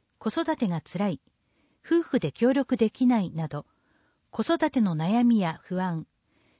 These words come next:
自分や家庭のことなど、匿名で何でも話せる電話です。子育て中の方のお話を、研修を受けた市民ボランティアが電話で温かく受け止めます。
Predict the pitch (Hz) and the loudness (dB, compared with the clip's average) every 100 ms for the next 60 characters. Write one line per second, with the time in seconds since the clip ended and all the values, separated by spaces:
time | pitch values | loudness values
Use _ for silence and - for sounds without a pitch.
0 | _ - 196 294 294 285 220 202 285 277 | _ -4 2 6 6 4 2 0 4 4
1 | 262 269 254 202 147 - _ _ _ _ | 4 2 2 2 0 -8 _ _ _ _
2 | _ 196 - 269 277 262 247 240 302 285 | _ -4 4 6 6 6 4 4 4 4
3 | 220 156 160 202 - 175 160 160 160 143 | 2 2 -2 -2 -2 -2 -4 -4 -4 -6
4 | 151 - _ _ _ _ _ _ _ _ | -10 -12 _ _ _ _ _ _ _ _
5 | _ _ 214 302 302 302 294 - 277 269 | _ _ -4 -2 0 0 -2 -2 2 4
6 | 262 277 269 214 151 180 190 - - 170 | 2 2 2 2 0 -2 -2 -4 -4 -4
7 | - _ _ _ _ _ 254 294 - 285 | -6 _ _ _ _ _ 4 4 2 -2
8 | 277 277 269 247 - 156 - 190 269 262 | 0 0 0 -2 -2 -6 0 4 6 6
9 | 262 254 233 - 185 156 147 - _ - | 4 2 0 -4 -4 -2 -4 -8 _ 0
10 | 214 254 254 226 220 - - 254 277 285 | 2 4 2 0 -2 -4 -6 -4 -4 -4
11 | 220 165 - 170 156 147 131 - | -2 -2 -4 -4 -4 -4 -6 -10